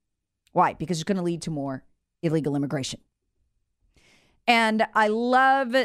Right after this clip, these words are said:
this clip right here. This is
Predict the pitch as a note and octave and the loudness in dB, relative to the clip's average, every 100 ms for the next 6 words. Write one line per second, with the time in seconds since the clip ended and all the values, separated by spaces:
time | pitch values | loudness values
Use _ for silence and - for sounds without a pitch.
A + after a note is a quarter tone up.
0 | - E3 F#3+ - - D#3+ - - _ _ | -2 -2 -2 -2 -2 -2 -4 -20 _ _
1 | _ _ _ _ - - - - D#3+ G3 | _ _ _ _ -12 -12 -12 -10 0 2
2 | E3 D#3 G#2+ E3+ A3 - G#3 G3 - | 2 -4 -2 0 0 4 4 4 0